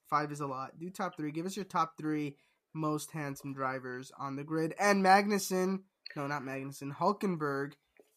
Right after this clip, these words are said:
And, uh, who else is disqualified for being misogynist? I think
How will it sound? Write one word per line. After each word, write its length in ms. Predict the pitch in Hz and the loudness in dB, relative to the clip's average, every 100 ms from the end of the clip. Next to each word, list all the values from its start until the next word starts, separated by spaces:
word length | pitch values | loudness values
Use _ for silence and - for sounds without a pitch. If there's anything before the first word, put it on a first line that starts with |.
| - | -14
And, 260 | 143 147 143 | -8 -4 -2
uh, 120 | 143 | 0
who 180 | 185 208 | 2 2
else 140 | 208 | 2
is 120 | 190 | -2
disqualified 680 | 190 - 208 208 208 208 202 | -4 -2 0 0 0 -2 -2
for 80 | 180 | -2
being 240 | 185 190 | 0 0
misogynist? 640 | 180 190 185 190 196 - _ _ _ _ _ _ _ - - - | 0 0 0 -2 -4 -8 _ _ _ _ _ _ _ -10 -10 -12
I 40 | 147 | -8
think 200 | 160 | -6